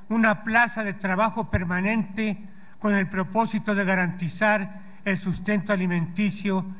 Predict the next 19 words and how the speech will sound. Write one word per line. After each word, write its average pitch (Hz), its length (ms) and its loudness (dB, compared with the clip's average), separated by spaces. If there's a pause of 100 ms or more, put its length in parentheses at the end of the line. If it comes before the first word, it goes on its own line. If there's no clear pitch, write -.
(280)
y 208 100 2
el 185 80 2
bienestar 175 540 0
social 196 640 0 (340)
de 180 140 -2
quienes 175 300 0
quedaron 190 460 2
en 170 120 2
el 156 220 0
desamparo 180 800 0 (320)
y 190 80 -2
dependían 170 640 0
de 180 80 2
estos 175 260 -4
trabajadores. 165 1000 -6 (800)
Morena 202 420 2
espera 202 680 0 (340)
el 175 140 -2
respaldo 185 760 0